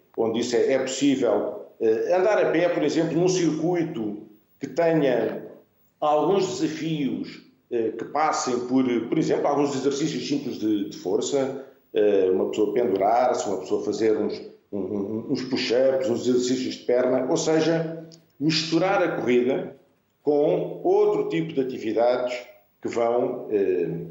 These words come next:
mobilizar, mobilizar, eh, maior gasto energético, maior dispêndio energético, mas também, eh, envolver mais músculos que não apenas os do andar na, eh, na ação.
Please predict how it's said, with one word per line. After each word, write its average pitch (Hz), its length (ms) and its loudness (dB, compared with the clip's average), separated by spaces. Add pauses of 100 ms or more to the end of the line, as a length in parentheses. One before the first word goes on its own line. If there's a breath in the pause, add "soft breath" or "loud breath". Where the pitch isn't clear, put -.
(160)
mobilizar, 120 960 2
mobilizar, 117 880 2 (300)
eh, 95 260 2
maior 123 420 4
gasto 117 340 0
energético, 104 580 -2
maior 120 260 2
dispêndio 120 320 0
energético, 127 540 0
mas 170 140 0
também, 160 340 2 (640)
eh, 147 320 4
envolver 185 460 2 (320)
mais 180 360 0
músculos 202 380 0
que - 80 -8
não 165 280 2
apenas 139 760 0
os 127 140 -2
do 127 120 0
andar 120 380 2
na, 95 420 0
eh, 90 480 0
na 101 140 0
ação. - 400 -4